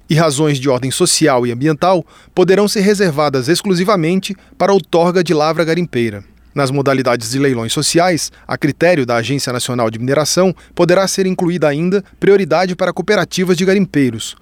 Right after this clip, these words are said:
como critério de julgamento. Coordenador do colegiado, o deputado Felipe Barros, do P L do Paraná, acolheu sugestão do relator e definiu que aperfeiçoamentos ao anteprojeto podem ser apresentados até segunda-feira, dia cinco, ao meio-dia.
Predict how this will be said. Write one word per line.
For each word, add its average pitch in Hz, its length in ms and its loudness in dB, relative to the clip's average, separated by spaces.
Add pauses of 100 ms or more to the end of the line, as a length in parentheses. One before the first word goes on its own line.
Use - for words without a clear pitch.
como 160 180 2
critério 156 460 2
de 143 100 -4
julgamento. 147 640 -2 (240)
Coordenador 143 540 2
do 135 80 -6
colegiado, 156 560 2
o - 20 -2
deputado 135 400 -4
Felipe 156 340 -2
Barros, 139 500 -4
do 135 120 -6
P 156 220 -2
L 131 240 0
do 113 100 -10
Paraná, 151 460 -2 (280)
acolheu 175 460 4
sugestão 135 500 -6
do 131 80 -4
relator 165 520 0 (240)
e 175 60 -8
definiu 180 460 2
que 156 100 -2
aperfeiçoamentos 151 880 -2
ao 123 120 0
anteprojeto 165 720 0 (220)
podem 175 220 2
ser 185 160 0
apresentados 165 720 -2
até 170 180 -2
segunda-feira, 180 640 2
dia 139 200 0
cinco, 185 480 -2 (140)
ao 151 120 0
meio-dia. 117 540 0